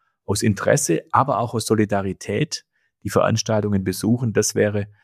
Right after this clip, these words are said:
mein großer Wunsch. Liebe Barbara, ich wünsche dir für deine wichtige Aufgabe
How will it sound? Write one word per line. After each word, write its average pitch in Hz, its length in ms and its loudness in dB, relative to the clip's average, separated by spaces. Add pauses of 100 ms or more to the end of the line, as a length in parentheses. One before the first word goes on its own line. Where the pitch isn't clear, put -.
(220)
mein 95 200 0
großer 95 420 0
Wunsch. 113 320 -2
Liebe 104 220 2
Barbara, 98 480 2
ich - 180 -12
wünsche 98 240 -4
dir 110 300 2
für 110 140 -6
deine 95 360 0
wichtige 104 460 -2
Aufgabe 98 640 2